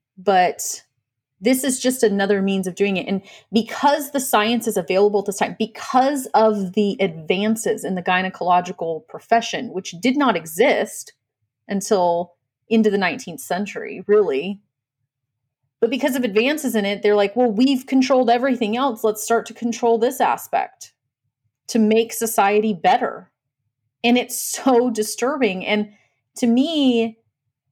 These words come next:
I was talking to students about this today. We talked about Margaret Sanger in class today, and they were totally blown away by all of this. But one of the things that I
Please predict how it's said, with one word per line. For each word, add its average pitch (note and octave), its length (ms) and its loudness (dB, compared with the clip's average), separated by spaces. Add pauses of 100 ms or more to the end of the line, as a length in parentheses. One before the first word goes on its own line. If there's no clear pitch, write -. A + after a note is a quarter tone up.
(120)
I B3+ 60 2
was C4 180 -2
talking D#4+ 260 2
to D4+ 80 0
students B3+ 340 -2
about G#3+ 280 2
this F#3+ 220 -4
today. F#3+ 320 2
We F3 120 -6
talked G3 300 0
about E3+ 200 -2
Margaret F3 300 -6
Sanger E3+ 240 -8
in E3 220 -12
class G#3+ 500 0
today, D#3+ 400 -4 (800)
and G#3+ 120 0
they A3 80 4
were A#3 120 2
totally B3 340 2
blown F#3 240 -2
away F3 240 0
by E3 160 2
all D#3+ 160 -2
of D#3 80 -12
this. - 260 -10
But - 340 0 (840)
one D#4+ 160 -2
of A4 80 2
the G#4+ 100 -2
things F#4 240 0
that C#4 140 -4
I B3+ 360 0